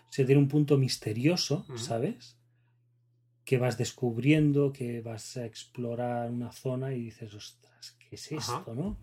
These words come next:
Speaker 1: Y luego vas viendo un poco qué, desentrañando un poco qué ha pasado, ¿no? Con, con el accidente de la nave espacial y tal.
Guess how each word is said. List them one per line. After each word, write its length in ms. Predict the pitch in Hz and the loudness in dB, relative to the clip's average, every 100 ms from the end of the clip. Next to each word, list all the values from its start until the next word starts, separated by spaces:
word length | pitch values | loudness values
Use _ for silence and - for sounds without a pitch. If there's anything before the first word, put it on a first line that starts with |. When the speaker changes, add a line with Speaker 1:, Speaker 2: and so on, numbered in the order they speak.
| - - - _ - | -16 -20 -20 _ -8
Speaker 1:
Y 60 | |
luego 160 | 123 127 | -2 0
vas 200 | 127 117 | 0 0
viendo 300 | 135 135 131 | 0 0 -2
un 100 | 120 | -6
poco 400 | 135 127 135 123 | -4 -2 -2 -4
qué, 340 | - 131 123 - _ _ _ _ _ - | -4 -4 -6 -14 _ _ _ _ _ -16
desentrañando 640 | - 123 135 135 135 143 151 | -6 -2 0 2 4 4 2
un 60 | |
poco 240 | 143 147 151 | 2 2 2
qué 140 | 147 | 2
ha 80 | 143 | 0
pasado, 540 | 143 - 143 139 120 | -2 -2 0 0 0
¿no? 280 | 120 151 175 | -2 -4 -4
Con, 340 | 147 127 123 - _ _ _ | -6 -8 -8 -12 _ _ _
con 180 | 127 | -6
el 120 | 123 120 | -4 -4
accidente 640 | 117 - 123 127 131 131 | -6 -6 -4 -4 -4 -4
de 80 | 123 | -6
la 120 | 123 | -6
nave 160 | 123 127 | -6 -8
espacial 760 | - - 127 - 143 147 147 143 | -10 -10 -10 -4 -2 0 0 -2
y 80 | 131 | -2
tal. 260 | 151 156 | -2 -4